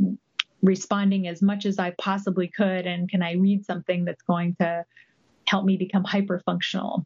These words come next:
you know, like, uh, doing even more than just enjoying myself with consensual sex? And I,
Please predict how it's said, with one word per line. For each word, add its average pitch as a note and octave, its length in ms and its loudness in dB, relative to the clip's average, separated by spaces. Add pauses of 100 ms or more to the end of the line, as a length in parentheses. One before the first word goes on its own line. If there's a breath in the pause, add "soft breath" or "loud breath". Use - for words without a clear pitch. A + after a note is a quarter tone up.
(120)
you F3 120 6
know, E3+ 200 0
like, E3 200 -4 (380)
uh, D#3+ 280 0 (580)
doing G#3+ 260 4
even G3 280 2
more G3+ 260 0
than F#3 160 -2
just G3 280 -4
enjoying G3 460 2
myself F3+ 520 -2
with F#3+ 160 -2
consensual F#3+ 600 2
sex? F#3 380 -2 (720 loud breath)
And F#3 160 4
I, F3 260 0